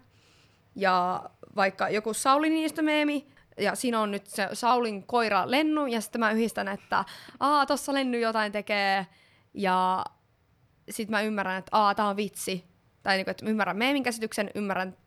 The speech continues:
että mikä helvetti se Lennu on, ja sitten yhdistän ne, ja sit sen perusteella mä tajuan, että tää on vitsi. Mutta jos tossa prosessissa on jotain häikkää, ei käsitä, että tässä nyt ollaan puhumassa vitsistä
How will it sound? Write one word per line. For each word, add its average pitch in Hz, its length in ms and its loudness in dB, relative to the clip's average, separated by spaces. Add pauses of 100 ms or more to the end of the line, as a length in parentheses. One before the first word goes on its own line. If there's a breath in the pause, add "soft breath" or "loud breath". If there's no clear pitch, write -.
että 190 240 -6
mikä 185 320 -4 (280)
helvetti 220 380 -2
se 214 140 0
Lennu 285 340 4
on, 285 160 4 (380 loud breath)
ja 202 80 -2
sitten 214 220 -4
yhdistän 294 460 2
ne, 247 160 0 (500 soft breath)
ja 190 320 0
sit 220 220 -2
sen 285 220 2
perusteella 202 400 -2
mä 190 100 -4
tajuan, 190 260 0
että 185 120 -10
tää 185 120 0
on 190 100 -2
vitsi. - 360 -8 (120)
Mutta 269 360 0
jos 240 240 2
tossa 302 280 0
prosessissa 208 560 -6
on 202 160 -2
jotain 196 260 -8
häikkää, 285 600 0 (380 soft breath)
ei 247 280 -2
käsitä, 277 400 -2
että - 320 -4 (180)
tässä 196 260 -4
nyt 185 240 -8
ollaan 190 500 0 (500 loud breath)
puhumassa 220 380 -2
vitsistä - 380 -4